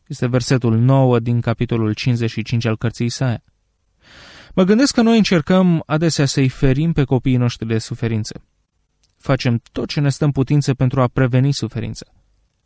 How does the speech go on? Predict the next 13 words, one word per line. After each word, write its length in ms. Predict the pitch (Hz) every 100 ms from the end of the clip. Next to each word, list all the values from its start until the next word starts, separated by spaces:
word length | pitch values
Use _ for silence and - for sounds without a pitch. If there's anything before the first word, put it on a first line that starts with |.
| _
Le 220 | - 151
dăm 260 | 143 185 226
tot 240 | 196 214
ce 120 | 214 180
ne 120 | 165
putem 360 | 156 139 175
permite 540 | 165 156 143 151 190 139
pentru 280 | 123 120 120
a 40 |
le 100 | 120
face 300 | 120 139 135
viața 440 | 117 143 - 127 120 _
plăcută 600 | 156 151 - 147 -